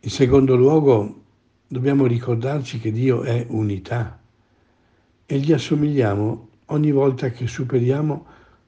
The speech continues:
tutte le nostre divisioni, le invidie, le gelosie, i rancori.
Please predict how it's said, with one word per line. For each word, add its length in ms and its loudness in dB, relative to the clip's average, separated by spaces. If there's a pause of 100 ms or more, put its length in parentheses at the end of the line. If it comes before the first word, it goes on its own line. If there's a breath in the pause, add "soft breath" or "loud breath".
(160)
tutte 300 2
le 120 4
nostre 340 2
divisioni, 840 -4 (480)
le 160 -6
invidie, 640 -4 (460)
le 200 -2
gelosie, 880 -2
i 140 0
rancori. 680 -2